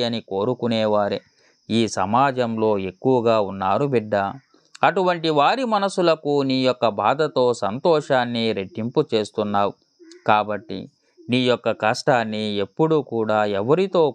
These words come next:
కూడా చెప్పవద్దు. ఎందుకంటే ఎవరూ కూడా నీ కష్టాన్ని తీర్చకపోగా నీ యొక్క బలహీనతలను తెలుసుకొని నిన్ను అలుసుగా చూస్తారు నాయనా. నా బిడ్డ అలా అలుసు అవ్వడం నాకు ఇష్టం లేదు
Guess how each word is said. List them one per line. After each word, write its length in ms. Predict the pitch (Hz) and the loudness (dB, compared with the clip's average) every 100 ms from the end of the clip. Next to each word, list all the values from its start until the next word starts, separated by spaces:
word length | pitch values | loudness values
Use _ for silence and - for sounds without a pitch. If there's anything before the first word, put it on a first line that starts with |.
| 113 | -2
కూడా 260 | 110 104 104 - | 0 0 0 -4
చెప్పవద్దు. 600 | 95 - 104 101 98 - - _ _ _ | -8 -4 -2 -2 -6 -14 -20 _ _ _
ఎందుకంటే 640 | 95 107 123 117 107 101 98 95 - _ _ - 117 | -6 -2 0 0 -2 -2 -6 -6 -14 _ _ 2 4
ఎవరూ 260 | 165 247 262 208 | 4 2 2 0
కూడా 220 | 185 170 160 151 | 2 2 2 -2
నీ 80 | 139 - | -4 -2
కష్టాన్ని 520 | 110 - 139 175 190 156 | -2 2 2 2 -2 -2
తీర్చకపోగా 840 | 127 160 233 180 156 127 120 110 104 - _ _ - | -2 0 0 0 2 2 2 0 -2 -6 _ _ -2
నీ 120 | 123 123 | 2 2
యొక్క 180 | 113 107 98 | 2 -2 0
బలహీనతలను 880 | 104 160 190 208 185 160 135 120 113 110 98 | 2 2 0 -2 -2 0 -2 -2 -4 -4 -4
తెలుసుకొని 600 | 101 117 123 - 107 101 95 _ _ _ | -4 -2 -2 -2 -2 -4 -10 _ _ _
నిన్ను 220 | 113 117 107 | -2 0 0
అలుసుగా 420 | 92 113 - 147 127 113 | 0 0 0 2 2 0
చూస్తారు 500 | 98 95 - 98 113 151 | -6 -12 -4 -2 0 0
నాయనా. 340 | 120 110 101 98 - _ _ _ _ - | 0 -2 -4 -6 -10 _ _ _ _ -2
నా 80 | 110 104 | 0 0
బిడ్డ 200 | 104 110 127 113 | -6 0 2 2
అలా 160 | 107 101 95 | 2 0 0
అలుసు 260 | 120 - 131 | -2 2 2
అవ్వడం 340 | 113 107 104 101 | 2 0 -2 -2
నాకు 200 | 98 95 98 90 | -4 -4 -8 -10
ఇష్టం 280 | - 127 110 | -4 -2 -2
లేదు 220 | 95 113 | -2 0